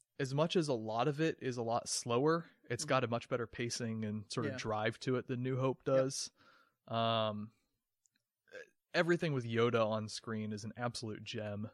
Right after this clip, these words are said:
Speaker 2: Mm-hmm.
Speaker 1: from just, you know, he's, he's funny. He's a funny character in this, so
Speaker 2: Yeah.
Speaker 1: they forget about that in the
Speaker 2: In the
Speaker 1: prequels.
Speaker 2: prequels.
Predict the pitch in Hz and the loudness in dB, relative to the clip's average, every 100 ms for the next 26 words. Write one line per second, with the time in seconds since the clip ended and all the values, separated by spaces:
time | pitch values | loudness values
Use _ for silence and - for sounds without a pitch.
0 | 156 147 143 135 - 123 120 113 110 123 | -10 -12 -12 -14 -2 2 2 2 -4 -4
1 | 110 - _ 139 131 113 117 120 - - | -6 -8 _ -8 -2 -2 -2 -8 -16 -18
2 | 113 - _ 139 143 101 120 117 113 151 | -16 -16 _ -2 -2 -2 -6 -6 -2 0
3 | 143 117 139 135 110 104 104 101 120 113 | 0 2 2 2 -2 -4 -2 -2 0 0
4 | - 110 135 143 110 92 113 110 - 107 | -2 0 2 4 2 2 2 0 0 -2
5 | 104 101 143 147 107 101 127 135 135 | -4 -2 -2 -2 -4 -4 -4 -8 -10